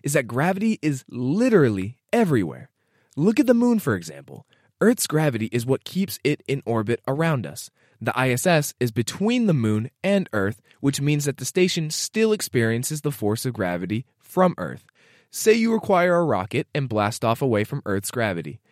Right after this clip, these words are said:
The sun has a gravitational pull that extends a couple of light years in all directions. Let's boost up the power of that rocket and say we make it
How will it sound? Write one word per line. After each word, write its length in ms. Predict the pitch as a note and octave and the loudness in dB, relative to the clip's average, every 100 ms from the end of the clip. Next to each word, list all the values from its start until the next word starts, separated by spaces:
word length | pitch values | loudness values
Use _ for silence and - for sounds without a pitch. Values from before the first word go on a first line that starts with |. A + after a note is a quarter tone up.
| _ _ _ _ - | _ _ _ _ -2
The 100 | A2+ | -2
sun 400 | - - G#3 G#3 | 0 2 2 4
has 180 | F3+ C#3+ | 0 0
a 60 | |
gravitational 580 | A#2 A2 G#2+ A#2 A#2+ A2 | 0 -2 0 -4 -2 -6
pull 220 | G2+ G#2 | -2 -4
that 140 | G#2+ A#2+ | -2 -4
extends 460 | - - C#3 C#3 | -4 -4 -2 -2
a 60 | C3 | -4
couple 440 | - - G3 G3 | -4 -4 0 0
of 140 | C3+ G2+ | 0 -2
light 420 | G#2 C#3 A3+ B3 | -4 0 0 0
years 380 | B2+ F#2 D#2+ - _ | -4 -6 -6 -14 _
in 160 | - C#3 - - | -2 -2 -2 -2
all 200 | F#3 G3+ | 2 4
directions. 720 | F3+ D#3 C#3+ - C#3+ - - _ _ _ | 4 2 0 -8 -16 -20 -20 _ _ _
Let's 220 | C3 G#3 | 0 0
boost 300 | - G#3 - | 2 0 0
up 80 | G3 | -2
the 80 | B2+ | -2
power 320 | - D#3+ E3 | 0 2 4
of 60 | A#2+ | 2
that 160 | G#2+ | -2
rocket 320 | F#2 F2 B2 B2 | -2 -4 -4 -4
and 160 | B2+ | -6
say 180 | - F#3+ | 0 2
we 160 | G3+ F#3+ | 2 2
make 240 | B2 A#2+ | 0 0
it 100 | C3 | -6